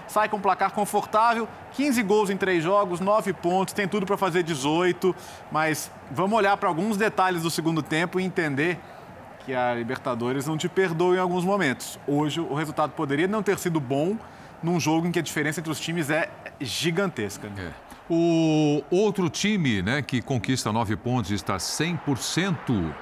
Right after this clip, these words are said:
Speaker 2: é o River Plate. Conquistou uma vitória também.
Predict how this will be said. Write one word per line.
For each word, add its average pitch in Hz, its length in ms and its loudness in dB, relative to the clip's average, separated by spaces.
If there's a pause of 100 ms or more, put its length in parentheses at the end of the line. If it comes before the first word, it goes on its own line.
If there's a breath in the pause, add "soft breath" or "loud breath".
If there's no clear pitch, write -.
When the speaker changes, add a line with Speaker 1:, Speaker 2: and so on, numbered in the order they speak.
(140)
Speaker 2:
é 110 260 -2
o 143 160 2
River 113 380 0
Plate. 107 480 -2
Conquistou 101 400 -4
uma 123 200 -2 (240)
vitória 113 560 -2
também. 104 400 -2